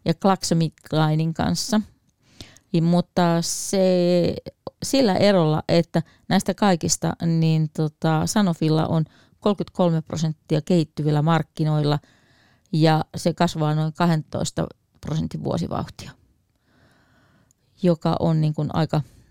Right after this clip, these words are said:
aika, tota, hulppeeta menoa. Sitten mikä on, niin kuin, ihan nyt menossa, niin on se, että Sanofi ja, ö, tota, GlaxoSmithKline on kehitteillä, ö, uusi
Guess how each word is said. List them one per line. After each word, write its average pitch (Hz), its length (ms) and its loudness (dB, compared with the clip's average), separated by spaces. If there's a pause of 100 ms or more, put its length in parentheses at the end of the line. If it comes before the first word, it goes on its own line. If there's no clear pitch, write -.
(120)
aika, 170 260 0
tota, 156 300 -4
hulppeeta 165 540 -2
menoa. 151 380 2 (600)
Sitten 196 440 -2
mikä 185 320 2
on, 175 200 2
niin 170 140 0
kuin, 165 240 -4
ihan 202 320 4
nyt 185 320 -2 (160)
menossa, 160 760 -2 (420)
niin 160 240 2
on 165 200 2
se, 165 240 2
että 151 280 0 (580)
Sanofi 208 480 2 (280)
ja, 165 380 4
ö, 160 400 -2
tota, 160 300 0
GlaxoSmithKline 160 1120 0 (720)
on 160 600 2
kehitteillä, 170 720 4
ö, - 260 -6 (360)
uusi 185 340 0